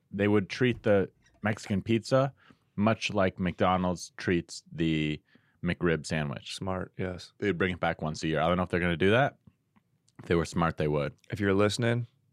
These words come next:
Speaker 2: pro tip. Let's just go. There's a girl that I went to high school with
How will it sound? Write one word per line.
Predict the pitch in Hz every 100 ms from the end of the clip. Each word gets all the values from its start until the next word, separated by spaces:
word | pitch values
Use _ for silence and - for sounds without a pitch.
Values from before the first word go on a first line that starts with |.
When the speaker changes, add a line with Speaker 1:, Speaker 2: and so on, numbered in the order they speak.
| -
Speaker 2:
pro | 104
tip. | 92 - 90 - _ _ _ _ _ _ _ -
Let's | 101
just | - 98 -
go. | 95 87 - - - -
There's | 113 101
a |
girl | 101 113 110 -
that | 104 101
I |
went | 98 98
to |
high | 95 107
school | - 95
with | 90 82